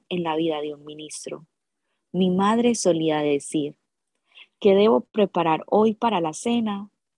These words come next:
No sé qué comprar". El predicador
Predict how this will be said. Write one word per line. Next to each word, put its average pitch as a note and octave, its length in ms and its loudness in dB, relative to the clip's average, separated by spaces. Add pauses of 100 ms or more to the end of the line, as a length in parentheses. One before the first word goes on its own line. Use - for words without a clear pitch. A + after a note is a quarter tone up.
(340)
No F#3+ 200 -2
sé A3+ 280 0
qué F3+ 140 0
comprar". D#3 540 -4 (800)
El F#3 160 4
predicador F3 880 2